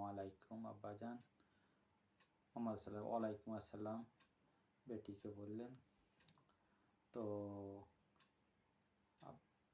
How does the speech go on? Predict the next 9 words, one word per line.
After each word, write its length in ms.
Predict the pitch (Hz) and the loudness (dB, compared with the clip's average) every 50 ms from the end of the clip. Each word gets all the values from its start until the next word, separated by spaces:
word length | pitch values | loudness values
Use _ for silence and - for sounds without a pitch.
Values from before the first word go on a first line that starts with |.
| _ _ - | _ _ 0
মা 120 | 123 113 107 101 | 2 4 4 4
ফাতেমাকে 800 | - - - 110 - - 110 107 104 104 101 - - 110 110 110 110 110 - - - - - - - _ _ - - | 2 2 0 0 0 2 0 2 2 2 0 0 0 0 2 2 0 -2 -6 -12 -20 -20 -20 -20 -20 _ _ -12 -6
হযরত 320 | - 117 110 110 110 107 - | -2 0 2 2 2 2 2
মুহাম্মদ 440 | 113 113 107 110 123 123 123 120 113 | 2 2 2 2 2 2 2 2 2
সাল্লাল্লাহু 360 | - - - 110 113 113 107 | 0 0 -2 0 0 0 0
আলাইহি 140 | - - 110 | 0 0 2
সাল্লাম 200 | 110 113 113 117 113 | 2 4 4 4 4
বললেন, 380 | 107 107 104 104 107 120 127 135 139 - - - - - - - - - - - - - - - - | 4 4 4 4 4 4 2 0 -2 -8 -12 -20 -20 -20 -20 -20 -20 -20 -20 -20 -20 -20 -20 -12 -2
"বেটি, 340 | - 120 113 - - - 127 | 2 2 2 2 2 0 0